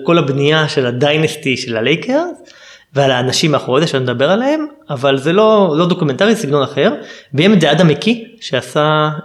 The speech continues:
את, אה, Don't Look Up, ואת לפני זה, אה, מכונת הכסף, על המשבר של הסאב פריים. עכשיו, אדם מקי, אני, אני לא מת עליו, על הסגנון שלו, יש לו סגנון שחוזר על עצמו,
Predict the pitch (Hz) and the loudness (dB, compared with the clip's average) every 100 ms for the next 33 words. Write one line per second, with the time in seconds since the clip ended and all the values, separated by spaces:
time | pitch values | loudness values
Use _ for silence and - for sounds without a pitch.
0 | 147 123 - 120 113 127 135 123 - 202 | -10 -10 -6 -6 -4 -4 -4 -6 -6 -6
1 | 214 - _ _ _ _ _ - 120 120 | -6 -18 _ _ _ _ _ -6 -4 -4
2 | 135 135 131 127 127 123 120 - 127 117 | -10 -8 -4 -2 -2 -2 -4 -8 -10 -10
3 | 117 117 117 147 143 - 180 - 226 - | -8 -8 -6 -2 -4 -4 -8 -6 -10 -12
4 | _ _ _ 123 117 117 117 120 131 127 | _ _ _ -8 -6 -6 -4 -2 -2 -2
5 | 117 117 175 185 220 226 226 - - _ | -6 -2 -4 -2 0 0 -2 -12 -20 _
6 | _ _ _ - 147 - 277 262 220 262 | _ _ _ -8 -2 0 2 2 0 2
7 | 233 226 262 - 208 285 247 185 127 113 | 4 4 2 2 2 4 2 2 0 -2
8 | - - 147 127 131 139 151 143 127 208 | -6 -6 -4 -4 -2 0 0 -2 -6 -6
9 | 208 180 175 - 135 143 165 170 - 190 | -2 -2 -2 -2 0 2 2 -2 -2 -2
10 | 233 226 | -2 -6